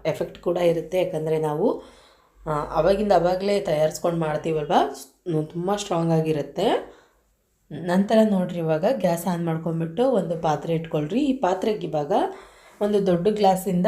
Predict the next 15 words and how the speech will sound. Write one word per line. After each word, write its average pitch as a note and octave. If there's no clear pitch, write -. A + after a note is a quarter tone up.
ಫುಲ್ F#3+
ಒಂದು E3+
ಗ್ಲಾಸ್ನಷ್ಟು F#3
ನೀರು E3+
ಹಾಕ್ಕೊಳ್ಳಿ. D#3
ಸ್ವಲ್ಪ F#3+
ನೀರು, F#3
ಆ, C#3
ಬಿಸಿ E3
ಆದ E3+
ನಂತರ D#3+
ರೆಡಿ D#3
ಮಾಡಿದಂತಹ D#3
ಪುಡಿ E3
ಸೇರಿಸ್ಕೊಳ್ಳೋಣ. C#3+